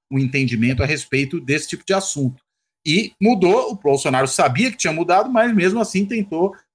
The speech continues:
na mão grande, pegar essas joias. Acho que isso tá muito configurado, inclusive a responsabilidade dos demais envolvidos, do CID, do, dos demais membros da ajudança de ordens, né, do Frederico Assef e por aí vai. Então, essa é uma parte da coisa. Agora,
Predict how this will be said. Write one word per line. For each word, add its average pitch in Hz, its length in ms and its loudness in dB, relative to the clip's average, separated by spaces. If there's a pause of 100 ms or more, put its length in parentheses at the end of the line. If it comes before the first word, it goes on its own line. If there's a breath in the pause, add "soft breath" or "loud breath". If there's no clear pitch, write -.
na 160 120 0
mão 180 240 4
grande, 147 460 0 (280)
pegar 135 260 2
essas 160 240 0
joias. 113 300 -2
Acho 254 180 -2
que 311 100 -2
isso 311 120 -4
tá 254 80 2
muito 220 200 2
configurado, 175 640 2
inclusive 180 360 -2
a 196 60 2
responsabilidade 156 840 -4
dos 143 180 -8
demais 147 380 -2
envolvidos, 151 460 -6
do 170 120 -12
CID, 151 600 -6 (320)
do, 143 160 -10
dos 135 200 -4
demais 143 360 0
membros 143 300 0
da 131 100 2
ajudança 127 440 -2
de 175 120 -2
ordens, 147 580 4 (360)
né, 156 200 0
do 123 480 2 (720)
Frederico 151 580 2
Assef 151 580 2
e 139 80 -6
por 147 180 0
aí 143 120 4
vai. 101 200 -6 (260)
Então, 170 180 -2
essa 226 200 0
é - 20 2
uma 233 140 2
parte 151 340 0
da 165 100 -2
coisa. 120 200 -8
Agora, 135 400 0